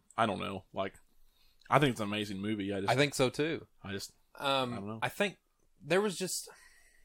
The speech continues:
Speaker 1: I don't wanna move on with X twenty-three. I just wanna say that right now.
Speaker 2: I don't care.
Speaker 1: Uh, uh,
Speaker 2: I'm fine with that. X twenty-three is bad, dude.
Speaker 1: Oh, I mean,
Speaker 2: She's
Speaker 1: she's
Speaker 2: a
Speaker 1: great.
Speaker 2: bad
Speaker 1: Yeah,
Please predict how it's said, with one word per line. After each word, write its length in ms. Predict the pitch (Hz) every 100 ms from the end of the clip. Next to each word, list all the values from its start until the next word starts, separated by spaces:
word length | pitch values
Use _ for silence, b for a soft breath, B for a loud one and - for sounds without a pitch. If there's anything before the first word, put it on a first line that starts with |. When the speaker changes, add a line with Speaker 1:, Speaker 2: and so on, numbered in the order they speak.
| -
Speaker 1:
I 120 | 101
don't 100 | 113
wanna 140 | 113 107
move 160 | 104
on 80 | 98
with 100 | 98
X 120 | 98 -
twenty-three. 380 | 98 95 - 95
I 60 |
just 120 | 95
wanna 120 | 98 95
say 160 | 95
that 120 | 95
right 100 | - 95
now. 120 | 98 _ _ _ _ _ _ _ _ _ -
Speaker 2:
I 80 | 294
don't 160 | 302
care. 300 | - 143 123 - _ -
Speaker 1:
Uh, 40 |
uh, 260 | 104 98 98
Speaker 2:
I'm 80 | 160
fine 220 | - 131
with 80 | 120
that. 160 | 104 127
X 140 | 147
twenty-three 380 | - 151 107 -
is 60 | - -
bad, 480 | - 160 165 117 110
dude. 120 | 117 151
Speaker 1:
Oh, 120 | 175
I 20 |
mean, 100 | 156
Speaker 2:
She's 100 | 156
Speaker 1:
she's 80 | 107
Speaker 2:
a 20 |
Speaker 1:
great. 160 | 95 123
Speaker 2:
bad 220 | 139 165
Speaker 1:
Yeah, 200 | 170 190